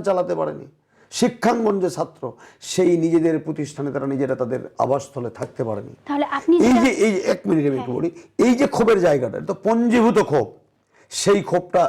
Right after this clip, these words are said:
Speaker 1: যেখানে যেভাবে পেরেছে তারা সেই ক্ষোভটা দেখানোর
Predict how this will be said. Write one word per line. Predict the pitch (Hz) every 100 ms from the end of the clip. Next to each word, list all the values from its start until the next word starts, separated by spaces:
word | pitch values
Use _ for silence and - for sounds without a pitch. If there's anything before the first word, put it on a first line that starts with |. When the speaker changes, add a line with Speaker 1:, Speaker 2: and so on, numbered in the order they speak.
| - 123 123
Speaker 1:
যেখানে | 196 226 220 156 147
যেভাবে | 147 151 143 143
পেরেছে | 127 - 127 123 - _ -
তারা | 143 120
সেই | 135 -
ক্ষোভটা | 127 123 127 117 - _ _ 110 107
দেখানোর | 135 139 139